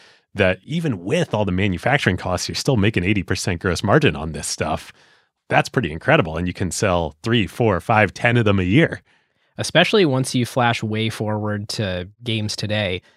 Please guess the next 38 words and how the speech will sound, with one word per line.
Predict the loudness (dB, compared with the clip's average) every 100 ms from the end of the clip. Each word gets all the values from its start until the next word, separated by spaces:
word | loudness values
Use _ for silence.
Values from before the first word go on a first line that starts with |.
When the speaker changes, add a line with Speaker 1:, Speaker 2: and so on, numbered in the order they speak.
| _
Speaker 2:
there's | -2 2
zero | 6 6 6
marginal | 4 0 -2
cost | 0 0 0 -2 -8 -12 -8
to | -4 -4 -6 -10 -16 -6
make | -2 -2 -2 -4
another | -2 -2 -2
copy | 0 0 0 -4
of | -4
the |
game. | -8 -8 -8 -10 -10 -4
There's | -2
zero | 2 2
distribution | 2 0 0 2 2 2
costs | 0 -4 -4
'cause | -4 -4
you | -4
just | -4 -6
ship | -4 -4 -2
bits | -4 -2 -4
over | -4
the | 2
internet. | 4 4 0 -6 _ _ _
And | -2 -2 -4 -6
to | -2
your | 4 4
point | 4 0
on | 0
top, | 2 4 4 4 -6
it's | -8 -6
media | -4 0 2 4 4
that | 2 2
is | 0 -6 -8
software. | -4 2 4 2 -2 -4 -4 -8 _ _ _ _
It's | -2 -2 -4 -2
also | 0 2 2 2 2
I | -4 -4
P. | -4 -2 -4 -8